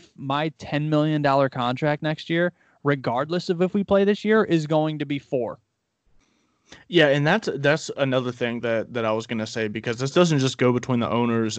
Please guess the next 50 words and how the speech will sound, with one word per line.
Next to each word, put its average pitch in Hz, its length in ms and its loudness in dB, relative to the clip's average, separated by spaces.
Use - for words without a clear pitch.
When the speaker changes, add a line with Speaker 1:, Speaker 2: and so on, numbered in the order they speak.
Speaker 2:
and 113 240 0
the 113 60 -2
commissioner, 113 720 -2
uh, 113 220 2
and, 101 180 -2
and 107 260 -4
Rob 113 220 0
Manfred. 117 400 -2
This 135 160 -4
is, 147 240 2
this 160 200 -4
is 147 60 -4
a 120 80 2
player 139 380 4
issue 113 240 -2
too, 139 260 0
because, 113 500 -4
a-, - 160 -4
and 170 140 4
to 269 100 4
be 190 100 4
fair 156 240 6
to 147 120 0
the 117 100 -2
Players 127 380 -2
Association, 131 800 -4
the 113 140 -2
M 139 120 2
L 131 80 4
B 127 160 2
hasn't 117 320 -2
really 113 180 -2
given 117 220 -2
them 107 140 -2
anything 110 440 -4
fair 104 340 -2
to 95 80 -4
work 107 280 -4
with. 123 320 0
So 120 180 0
I 120 120 4
don't 143 200 2
really 127 200 2
blame 123 440 -2
a - 80 -6
whole 131 240 -2
lot 143 200 4
of 143 60 0
the 147 80 0
players, 165 540 0